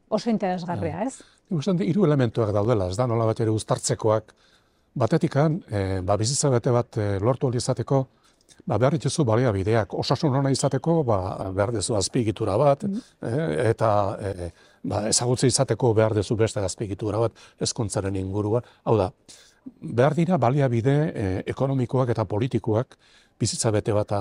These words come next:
Speaker 2: eman ahal izateko. Baina, eh, zuk azpimarratzen duzun aspektu hori, hau da, gizarte zibilaren, hau da, ez beti, eh, besteek zer emango diguten, baizik gure arteko ekimen sozial horiek, gure eskutan dauden horiek,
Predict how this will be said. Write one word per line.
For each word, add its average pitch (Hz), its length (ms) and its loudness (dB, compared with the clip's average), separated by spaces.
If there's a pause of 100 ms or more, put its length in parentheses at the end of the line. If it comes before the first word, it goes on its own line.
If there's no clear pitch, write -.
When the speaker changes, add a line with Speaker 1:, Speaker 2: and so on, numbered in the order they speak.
(180)
Speaker 2:
eman 98 300 -4
ahal 90 120 -6
izateko. 95 480 -6 (560)
Baina, 113 280 2 (220)
eh, 107 360 -2
zuk - 240 -4
azpimarratzen 156 600 -2
duzun 123 220 -2
aspektu 135 420 -4
hori, 135 260 0 (180)
hau 139 100 2
da, 107 120 2
gizarte 120 400 -2
zibilaren, 123 580 0
hau 123 140 0
da, 120 180 0
ez 147 200 -4
beti, 123 420 -4 (240)
eh, 135 120 -4
besteek 120 440 -2
zer 131 200 0
emango 117 300 -2
diguten, 110 320 -2
baizik 104 240 -2 (580)
gure 123 300 2
arteko 131 600 0
ekimen 120 580 0
sozial 131 540 -2
horiek, 104 420 -4 (360)
gure 151 220 2
eskutan 120 520 -2
dauden 110 300 0
horiek, 104 320 -2